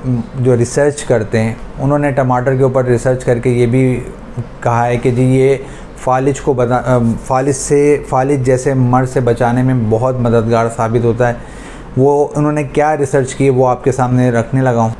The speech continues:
इन्होंने तकरीबन जो है रिसर्च के अंदर एक हज़ार इकतीस लोगों को शामिल किया और उस पे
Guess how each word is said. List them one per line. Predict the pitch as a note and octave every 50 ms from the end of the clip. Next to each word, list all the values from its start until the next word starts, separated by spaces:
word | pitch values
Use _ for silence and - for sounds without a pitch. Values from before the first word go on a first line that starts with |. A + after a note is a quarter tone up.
| - -
इन्होंने | D#3 E3 F3 F3+ F3+
तकरीबन | D3+ C#3 D3 C3+ D#3+ E3 E3 D#3 F3 F3 E3+ D#3+
जो | D#3 D#3
है | D3+ D3 D3 D3 D3+ D3+ D#3 D#3 - - - - - - - - - - C#3
रिसर्च | B2+ C3 C#3 C3 - D#3 D3+ D#3 D3 - -
के | - D#3
अंदर | C#3+ C3 C3+ C3+ C#3+ C#3
एक | - - C#3 C#3 C#3 C#3+ D3 D3 C3+
हज़ार | C#3 C3+ B2 C3 C3+ C#3 C#3
इकतीस | B2+ A#2+ - C#3 B2+ - - C#3 C#3+ C3+ - C#3
लोगों | B2+ B2 B2+ C3 B2+
को | A#2+ C3+ B2+
शामिल | - B2+ A2+ A2 A#2 C3 C#3 B2+
किया | A#2 - A2+ A2 G#2+ A2 - - - - - - - - - - -
और | A#2+ B2 C3 C3+
उस | C3 C3+ C#3 C3 C3 - C3 B2+ C#3
पे | D3